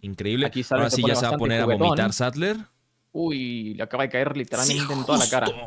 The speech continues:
Speaker 1: justo en donde no tenía que caer Sadler lo
Speaker 2: Justo
Speaker 1: hace.
Speaker 2: donde no tenía que caer, ¿eh?
Speaker 1: Hijo de su puta madre. <laughs>
Speaker 2: Como siempre, ¿eh? Lo, a estos jefes les encanta trolear y hacer
Speaker 1: Sí,
Speaker 2: cosas
Speaker 1: mira,
Speaker 2: que no
Speaker 1: mira, mira,
Speaker 2: deben.
Speaker 1: mira, increíble cómo está reventando ojos, ¿eh?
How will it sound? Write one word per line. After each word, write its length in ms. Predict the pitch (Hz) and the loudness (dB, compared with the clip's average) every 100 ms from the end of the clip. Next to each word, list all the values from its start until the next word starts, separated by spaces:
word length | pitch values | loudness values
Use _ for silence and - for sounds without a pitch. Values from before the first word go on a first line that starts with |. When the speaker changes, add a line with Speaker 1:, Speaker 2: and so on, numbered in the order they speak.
| - | -6
Speaker 1:
justo 340 | 202 - - | -6 -4 -4
en 60 | 123 | -4
donde 200 | 113 104 | -4 -4
no 80 | 117 | -4
tenía 160 | 123 | -6
que 80 | 113 | -6
caer 260 | - 101 113 | -4 -4 -4
Sadler 300 | 127 131 110 | -4 -4 -4
lo 180 | 90 101 | -2 -2
Speaker 2:
Justo 0 | |
Speaker 1:
hace. 120 | 127 127 | 0 -2
Speaker 2:
donde 180 | 117 135 | -2 -2
no 80 | |
tenía 300 | 147 185 165 | -2 -2 -2
que 140 | - - | -6 -10
caer, 280 | - 123 113 | -6 -6 -4
¿eh? 100 | 117 | -6
Speaker 1:
Hijo 360 | 151 160 - 117 | -4 -4 -2 -4
de 40 | 107 | -4
su 140 | 104 | -6
puta 220 | 123 123 | -6 -6
madre. 200 | 131 - - - | -2 -4 -4 -12
<laughs> 1300 | - 440 - - _ - _ _ _ _ _ _ - | -4 -4 -4 -16 _ -20 _ _ _ _ _ _ -6
Speaker 2:
Como 140 | 120 113 | -2 0
siempre, 420 | 170 160 131 165 | 0 0 0 2
¿eh? 40 | |
Lo, 140 | 143 120 | 0 0
a 100 | 123 | -2
estos 240 | 151 185 | -2 -4
jefes 180 | - 196 | -2 -2
les 120 | 180 | -2
encanta 440 | 127 123 151 175 185 | -4 -4 -4 -2 -4
trolear 340 | 135 143 180 | -2 0 0
y 40 | 151 | -2
hacer 180 | 156 | -2
Speaker 1:
Sí, 80 | 143 | 2
Speaker 2:
cosas 120 | 185 147 | 2 4
Speaker 1:
mira, 140 | 180 | 4
Speaker 2:
que 40 | |
no 40 | 196 | 4
Speaker 1:
mira, 100 | 208 | 4
mira, 120 | 220 | 4
Speaker 2:
deben. 180 | 220 202 | 2 2
Speaker 1:
mira, 100 | 147 | 2
increíble 360 | 139 127 147 208 | 0 2 2 2
cómo 100 | 208 | 0
está 100 | 220 | 0
reventando 300 | 190 190 190 | 0 0 0
ojos, 240 | - 135 | 0 0
¿eh? 200 | 180 294 | -2 -4